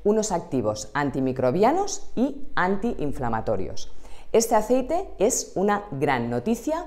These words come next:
para los todos tipos de piel. Así que si sufres, por ejemplo, de acné, de eczemas o psoriasis, es tu salvavidas. Además, retiene la humedad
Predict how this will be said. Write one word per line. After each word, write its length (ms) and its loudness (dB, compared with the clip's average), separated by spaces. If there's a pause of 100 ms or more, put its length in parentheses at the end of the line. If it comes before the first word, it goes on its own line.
(160)
para 200 4
los 320 0
todos 520 2
tipos 500 -2
de 100 2
piel. 320 -6 (440)
Así 500 2
que 100 0
si 160 -2
sufres, 500 -2
por 180 2
ejemplo, 540 -2
de 120 -2
acné, 500 -2 (280)
de 100 2
eczemas 640 0 (160)
o 100 2
psoriasis, 760 0 (400)
es 480 2 (100)
tu 320 0
salvavidas. 840 -2 (580)
Además, 720 4 (640)
retiene 640 6
la 140 6
humedad 320 6